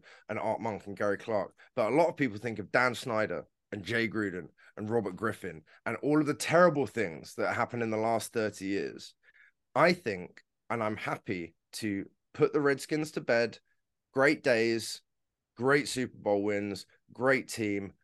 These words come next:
great franchise. Now it's the Commanders era, new era, new look, new owner, new team, new vibe,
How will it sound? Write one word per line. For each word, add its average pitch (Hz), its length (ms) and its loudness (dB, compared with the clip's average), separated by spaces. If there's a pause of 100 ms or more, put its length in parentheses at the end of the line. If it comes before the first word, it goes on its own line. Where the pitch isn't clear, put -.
(120)
great 110 280 0
franchise. 95 720 -8 (300)
Now 117 540 2
it's - 300 -6 (180)
the 107 100 -4
Commanders 107 520 0
era, 95 400 0 (220)
new 113 280 0
era, 98 400 0
new 110 260 -2
look, 95 380 -4
new 113 240 -2
owner, 92 340 -6
new 117 220 -6
team, 95 400 -6
new 110 260 -6
vibe, 92 360 -4